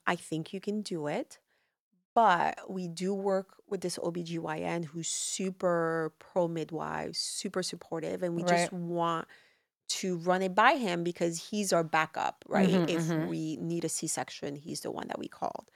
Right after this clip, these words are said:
Speaker 1: I said, "Great." So I went to his office and he said to me, he was like, "I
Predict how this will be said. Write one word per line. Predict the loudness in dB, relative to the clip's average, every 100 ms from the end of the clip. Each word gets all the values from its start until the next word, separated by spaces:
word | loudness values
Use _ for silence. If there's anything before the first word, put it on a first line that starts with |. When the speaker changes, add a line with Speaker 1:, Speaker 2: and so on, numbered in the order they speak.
| _ _ _ _
Speaker 1:
I | 0
said, | 2 2
"Great." | 4 4 4 -4 _ _ _ _ _ _ _ _ -10 -2
So | 4
I | 6
went | 4 2
to |
his | 2 2
office | 2 0 -2 -2 -2
and | -4
he | -4 -6 -4 -4
said | -2 -2
to | 0
me, | -2
he | -2
was | -4
like, | -4 -2
"I | -2